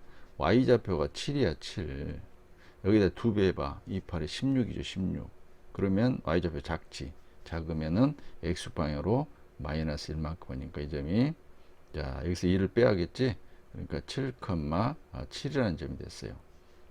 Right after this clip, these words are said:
자, 이제 또, 또 갑니다. X 앞에 두 배를 하는 거야. Y좌표는 칠입니다.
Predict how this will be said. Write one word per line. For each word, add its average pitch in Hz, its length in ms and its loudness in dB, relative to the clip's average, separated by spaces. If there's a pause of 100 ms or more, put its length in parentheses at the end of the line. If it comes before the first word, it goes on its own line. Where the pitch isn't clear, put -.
(200)
자, 76 380 0
이제 90 320 -2
또, 95 380 4 (260)
또 - 80 -8
갑니다. 78 720 0 (500)
X 104 340 4
앞에 98 340 4
두 110 220 2
배를 85 260 6
하는 80 220 0
거야. 69 280 -4 (200)
Y좌표는 82 640 2
칠입니다. 82 640 -4